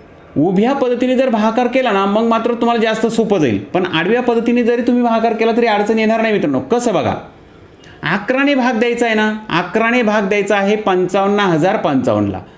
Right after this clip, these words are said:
आता हा भागाकार करताना मित्रांनो अकरा पाचे पंचावन्न हे आपण पहिल्यांदा डायरेक्ट करू शकतो, बरोबर ना?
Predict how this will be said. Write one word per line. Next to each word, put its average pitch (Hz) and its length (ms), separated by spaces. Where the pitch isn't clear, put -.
आता 156 240
हा 202 260
भागाकार 214 420
करताना 202 400
मित्रांनो 214 440
अकरा 220 420
पाचे 208 340
पंचावन्न 202 440
हे 196 80
आपण 190 280
पहिल्यांदा 180 360
डायरेक्ट 165 320
करू 147 120
शकतो, 139 380
बरोबर 208 220
ना? 175 100